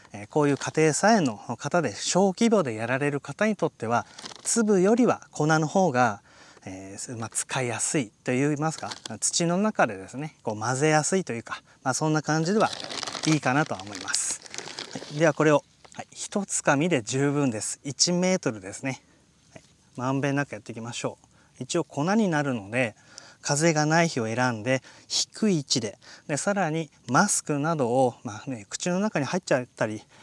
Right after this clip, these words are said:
え、し-、しますからね。え、マスクなどきちんとしていただいて、手袋もして、で、それでやるようにしてみてください。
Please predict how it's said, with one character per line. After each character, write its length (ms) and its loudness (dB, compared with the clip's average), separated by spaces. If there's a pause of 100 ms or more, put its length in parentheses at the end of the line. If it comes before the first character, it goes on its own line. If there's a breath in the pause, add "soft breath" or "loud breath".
(180 soft breath)
え、 100 -12
し-、 420 -10
し 140 -6
ま 100 -2
す 100 -8
か 120 -12
ら 60 -16
ね。 220 -6 (200)
え、 180 -18
マ 160 6
ス 140 -2
ク 100 -2
な 140 0
ど 100 -2
き 140 -14
ち 160 -4
ん 40 -10
と 140 -10
し 80 -12
て 140 -6
い 60 -10
た 180 -6
だ 100 -4
い 60 -8
て、 180 -2 (240 soft breath)
手 140 0
袋 340 2
も 140 -4
し 100 -12
て、 140 -16 (340 soft breath)
で、 80 0
そ 140 0
れ 80 0
で 120 0 (120)
や 120 0
る 60 0
よ 80 -2
う 40 -8
に 40 -14
し 80 -12
て 80 -10
み 80 -16
て 100 -20
く 40 -20
だ 120 -18
さ 160 -12
い。 60 -20